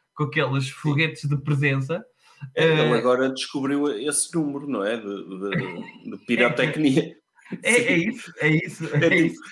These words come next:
Speaker 2: é, é uma coisa é um bolo de aniversário, outra coisa é um bolo de aniversário com aquelas, com aquelas coisas que, que dão faísca, não é?
Speaker 1: Epá, mas vivemos na época dos super-heróis, não é? E o, se calhar o super-herói preferido dele é o Homem Tocha.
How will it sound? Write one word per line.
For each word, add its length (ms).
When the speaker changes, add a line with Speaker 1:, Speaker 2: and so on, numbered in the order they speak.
Speaker 2:
é, 240
é 60
uma 220
coisa 220
é 20
um 80
bolo 200
de 60
aniversário, 520
outra 180
coisa 220
é 20
um 120
bolo 160
de 60
aniversário 600
com 80
aquelas, 520
com 80
aquelas 360
coisas 380
que, 340
que 80
dão 160
faísca, 560
não 120
é? 120
Speaker 1:
Epá, 220
mas 180
vivemos 420
na 160
época 420
dos 200
super-heróis, 720
não 120
é? 260
E 100
o, 400
se 120
calhar 280
o 60
super-herói 540
preferido 480
dele 180
é 60
o 80
Homem 360
Tocha. 460